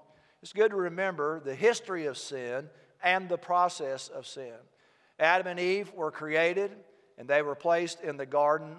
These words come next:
of Eden. They were created, they had no sin. And God put them in a perfect environment,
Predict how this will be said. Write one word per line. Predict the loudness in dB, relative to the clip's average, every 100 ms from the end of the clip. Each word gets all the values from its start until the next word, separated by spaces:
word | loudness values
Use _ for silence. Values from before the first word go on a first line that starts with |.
| -4
of | 0 2 0
Eden. | -8 -10 -10 -16 -20 _ _ _ _
They | 0
were | 0 -4
created, | -4 0 2 0 -2 -4
they | -4
had | -2 -2
no | -2 -6
sin. | -8 -10 -12 -12 -18 _ _ _ _ _ _
And | 2 4 2 -2 -2
God | 2 4 2
put | -2
them | -4
in | -4
a | -4
perfect | -2 -2 -4 -8
environment, | -8 0 2 4 2 -6 -18 -20